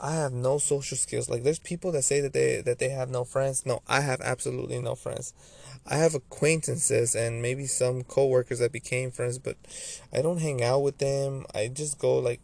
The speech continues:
at one point I was just going with one, one of my f-, coworkers slash friend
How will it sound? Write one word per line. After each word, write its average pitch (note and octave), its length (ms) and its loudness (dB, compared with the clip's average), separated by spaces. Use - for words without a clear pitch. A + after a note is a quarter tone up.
at A#2 140 4
one C#3 200 2
point C#3 200 0
I - 20 2
was C3 140 0
just B2+ 100 -8
going C3 180 2
with A#2+ 140 0
one, C3 380 2
one C3 120 2
of C#3 80 4
my B2+ 120 4
f-, - 720 -8
coworkers C3+ 640 4
slash A#2+ 260 0
friend C3 440 0